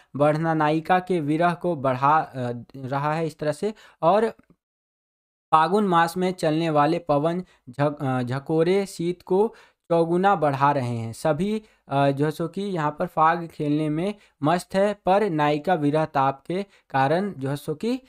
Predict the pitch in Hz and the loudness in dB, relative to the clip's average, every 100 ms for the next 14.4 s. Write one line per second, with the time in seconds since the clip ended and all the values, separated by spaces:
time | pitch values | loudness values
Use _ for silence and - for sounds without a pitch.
0 | _ _ - 147 147 196 - 170 120 104 | _ _ -4 -2 0 0 -2 -8 -8 -10
1 | _ _ 180 - 165 151 143 143 127 117 | _ _ -12 -6 -4 0 0 -2 -6 -4
2 | 139 135 131 - 127 - 175 131 123 131 | -2 -2 -6 -6 -8 -6 -6 -2 -2 -2
3 | 120 - 120 - 226 - _ _ 156 151 | -4 -6 -6 -2 -4 -4 _ _ -4 -2
4 | 156 147 123 107 110 127 156 143 143 139 | -2 0 0 -4 -8 -6 -4 -4 -4 -4
5 | 135 123 131 123 117 147 226 - _ - | -4 -4 -8 -6 -4 -4 -4 -8 _ 0
6 | 175 180 175 180 185 196 202 185 - 185 | 2 4 2 0 2 2 0 -2 -4 -6
7 | 180 185 180 165 196 208 - _ 208 214 | -4 -4 -4 -4 -4 -6 -14 _ -10 -8
8 | - 185 226 262 226 202 214 220 185 151 | 0 2 4 2 4 2 2 0 0 0
9 | 160 185 190 190 139 156 180 - 151 139 | 0 0 0 0 0 0 -2 -4 -4 0
10 | 143 156 170 127 165 180 120 120 143 208 | 0 2 0 -2 -6 -4 -4 -2 -2 -4
11 | - _ - 123 143 175 - - 220 220 | -8 _ -6 2 4 2 0 -6 -10 -8
12 | - 240 226 202 165 147 - 151 160 160 | -2 -2 -2 -4 -4 -4 0 0 2 0
13 | 135 131 165 190 - 147 143 123 135 180 | 2 2 0 -2 -2 0 2 0 -2 -2
14 | 202 202 202 202 | -2 -2 2 0